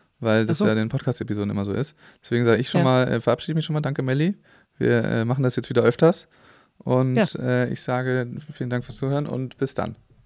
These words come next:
Speaker 2: So haben wir recht viel zusammengekriegt in den letzten zwei Wochen, äh, und, äh, ich gelobe auch Besserung, dass ihr das eine wöchentliche Sache, äh, so, dass das hier eine wöchentliche Sache wieder raus wird,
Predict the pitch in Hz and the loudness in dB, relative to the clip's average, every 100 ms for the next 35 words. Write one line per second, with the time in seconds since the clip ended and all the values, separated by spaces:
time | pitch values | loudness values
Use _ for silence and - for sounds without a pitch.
0 | - - - 240 277 294 254 269 - 285 | -20 -20 0 4 6 6 6 2 2 4
1 | 294 277 247 226 294 262 202 185 170 160 | 6 6 6 6 6 4 2 2 2 2
2 | - - 196 196 220 262 269 - 226 220 | 0 0 2 4 4 4 4 6 4 4
3 | - 220 220 - 196 - 202 220 220 226 | 4 4 4 4 2 2 2 4 6 6
4 | 185 175 180 165 160 160 170 160 170 151 | 4 2 2 2 2 2 2 2 2 2
5 | 160 160 156 151 135 139 156 123 151 151 | 2 2 2 2 0 0 2 2 2 2
6 | - _ _ _ _ _ _ _ _ _ | -2 _ _ _ _ _ _ _ _ _
7 | _ _ - 160 131 - _ _ _ _ | _ _ -2 2 2 0 _ _ _ _
8 | - 165 165 190 175 180 196 160 160 127 | -2 0 2 4 6 6 6 6 2 0
9 | 120 160 160 - - - - | 0 0 0 0 -2 -6 -16